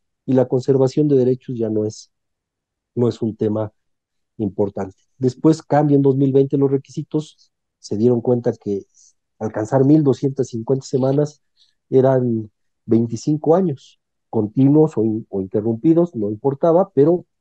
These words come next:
pocas personas iban a, a lograr pensionarse con veinticinco años de trabajo formalmente reconocido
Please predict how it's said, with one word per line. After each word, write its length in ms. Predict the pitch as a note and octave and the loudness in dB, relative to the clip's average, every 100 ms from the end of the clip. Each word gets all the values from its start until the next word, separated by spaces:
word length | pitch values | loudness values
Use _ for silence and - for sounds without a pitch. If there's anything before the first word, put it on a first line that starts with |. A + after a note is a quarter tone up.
| - - | -20 -2
pocas 320 | D3+ D#3 C3+ | -2 -2 -10
personas 560 | B2 A#2 B2+ B2 A#2+ | -8 -6 -2 -2 -2
iban 240 | A#2+ A#2 G#2+ | -2 -2 -2
a, 100 | G2+ | -6
a 100 | G#2+ | -6
lograr 320 | G#2 A2 A2+ | -4 -2 -2
pensionarse 640 | - G#2+ - G#2 G#2+ G#2 - | -4 -6 -6 -6 -6 -6 -10
con 280 | - F#2+ | -8 -8
veinticinco 640 | F#2+ G2 G2 G#2 A#2+ A2+ A#2 | -4 -6 -6 -8 -6 -4 -2
años 260 | A2+ A#2+ A#2+ | -2 -2 -2
de 80 | |
trabajo 420 | G#2+ A#2+ C3 C3 C3+ | -2 0 0 0 -6
formalmente 760 | - A2 A2 B2+ C3 C#3 C#3 | -2 -2 0 -2 0 0 0
reconocido 760 | C3+ C3+ C#3+ C#3 C3+ C#3+ D3 | -2 0 0 0 -2 -2 -2